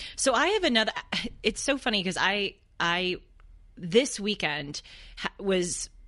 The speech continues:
meeting with a few friends from college who were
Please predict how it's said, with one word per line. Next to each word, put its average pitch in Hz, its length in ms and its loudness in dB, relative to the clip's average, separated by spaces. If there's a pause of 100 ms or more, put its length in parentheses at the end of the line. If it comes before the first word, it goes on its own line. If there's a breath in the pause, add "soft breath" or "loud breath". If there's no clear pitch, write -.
(260)
meeting 208 400 2
with 180 140 -2
a 185 60 -2
few 196 240 -4
friends 170 600 -2
from 165 420 -4
college - 680 -2
who 175 140 -4
were 147 260 -4